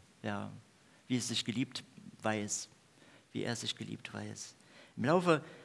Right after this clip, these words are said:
meines Christseins habe ich gemerkt, da gibt's leider einen riesen Unterschied unter uns, wie sehr wir da Verlangen haben danach, dass wir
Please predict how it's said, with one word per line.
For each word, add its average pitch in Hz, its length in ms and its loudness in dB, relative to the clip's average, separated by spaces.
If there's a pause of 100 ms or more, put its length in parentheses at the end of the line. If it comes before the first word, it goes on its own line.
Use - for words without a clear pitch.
(120)
meines 143 380 4
Christseins 190 420 4
habe 165 100 2
ich - 100 0
gemerkt, 165 600 2
da 151 100 2
gibt's - 300 2
leider 214 420 8
einen 165 120 8
riesen 233 300 4
Unterschied 247 380 4
unter 123 200 4
uns, - 320 -2 (1040)
wie 143 80 2
sehr 175 280 6
wir 180 60 4
da 165 160 4
Verlangen 165 400 4
haben 113 180 2
danach, 101 400 -4 (380)
dass 139 220 0
wir 151 280 8